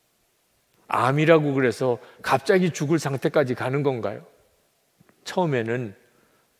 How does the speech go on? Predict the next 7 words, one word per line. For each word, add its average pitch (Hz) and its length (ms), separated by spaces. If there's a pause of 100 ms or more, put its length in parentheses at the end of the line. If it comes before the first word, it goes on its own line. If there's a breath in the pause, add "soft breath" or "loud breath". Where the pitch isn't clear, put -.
(540)
아무리 143 460
검사해도 135 600
드러나지 165 560
않는 123 460
병으로 120 460
시작을 110 400
합니다. 147 500